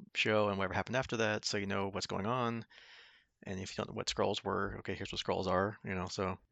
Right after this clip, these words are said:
which was kinda good for me since I only saw Captain Marvel once in the theaters and, like, scenes here and there on T V afterwards, but I haven't watched the whole thing again since the theater time.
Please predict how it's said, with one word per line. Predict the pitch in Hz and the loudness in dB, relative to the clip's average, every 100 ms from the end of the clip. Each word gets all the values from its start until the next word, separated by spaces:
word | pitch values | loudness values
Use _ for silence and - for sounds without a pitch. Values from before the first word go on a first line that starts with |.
| _ | _
which | 139 | -4
was | 143 | -2
kinda | - 165 | 4 4
good | 123 117 | 4 4
for | 113 | 4
me | 120 113 | 4 2
since | - 104 - | 0 -4 0
I | |
only | 110 107 | 2 2
saw | 110 101 | 2 0
Captain | - 131 107 | -2 -2 0
Marvel | 101 92 | 2 2
once | 98 101 101 - - - | 2 2 0 -4 -6 -8
in | - | -6
the | 95 | -2
theaters | 117 98 98 92 | 0 2 2 0
and, | 92 92 - _ _ - - | -6 -8 -12 _ _ -18 -12
like, | - - _ _ _ _ - | -12 -14 _ _ _ _ -4
scenes | - 135 110 110 | 0 2 0 2
here | 104 | 0
and | 95 | 2
there | 95 92 92 | 4 4 2
on | 98 98 | 0 -2
T | 104 | -2
V | 98 95 | 0 6
afterwards, | 95 82 87 | 6 4 -4
but | - | -4
I | 95 | -4
haven't | 95 | -2
watched | 95 95 | -2 -2
the | 98 | -2
whole | 95 | -4
thing | - 92 92 92 - | -2 -6 -6 -8 -8
again | 95 95 90 | -4 -2 -2
since | - 92 - - - - - | -4 -4 -4 -4 -8 -20 -18
the | - | -6
theater | 104 87 | -4 -4
time. | - 85 104 | -4 -6 -8